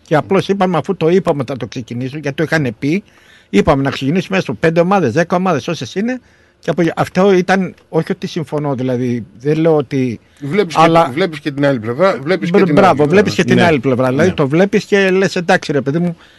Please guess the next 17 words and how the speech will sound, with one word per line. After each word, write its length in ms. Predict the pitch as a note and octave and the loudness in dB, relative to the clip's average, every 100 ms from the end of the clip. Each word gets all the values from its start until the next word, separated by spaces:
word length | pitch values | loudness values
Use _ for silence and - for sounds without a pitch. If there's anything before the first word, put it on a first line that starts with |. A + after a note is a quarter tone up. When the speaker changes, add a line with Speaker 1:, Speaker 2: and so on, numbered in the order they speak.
| _ | _
Speaker 1:
ξεκίνησε 520 | - C#3+ E3 G3 F3 E3+ | -4 -2 2 0 2 4
ωραία". 380 | E3 D#3 G2 - - _ _ | 6 4 2 -6 -20 _ _
Τώρα, 320 | F#3+ F3+ C#3+ D3+ | 2 4 4 0
από 180 | C3+ | -2
την 160 | C3 D3 | 0 0
επόμενη 420 | C#3+ F#3 F#3+ F3+ | 2 0 2 0
μέρα, 320 | D#3+ F3 D#3+ | 2 2 2
δηλαδή, 300 | C3+ C#3+ C#3+ | 0 0 -2
του 140 | C#3+ B2+ | -4 -4
τελικού, 520 | C3 A#2+ A2 F#3+ A3 | -2 -2 0 0 0
θα 100 | - | -2
αρχίσει 340 | E3+ G3+ F#3+ F#3+ | -4 -2 -4 -4
η 220 | E3+ D#3 | -4 -6
κοινότητα 720 | - C3+ C#3+ E3 - C3+ C#3 | -6 -2 2 2 2 -2 -2
πλέον 440 | A#2+ C3+ D#3 G#3 A#3 _ _ _ - | 0 0 2 0 -6 _ _ _ -6
να 540 | D3+ D#3 D#3 D3+ C#3 - | 0 2 2 0 -2 -4
κάνει 480 | - G3 F#3+ F3+ D#3+ | 0 2 2 0 -4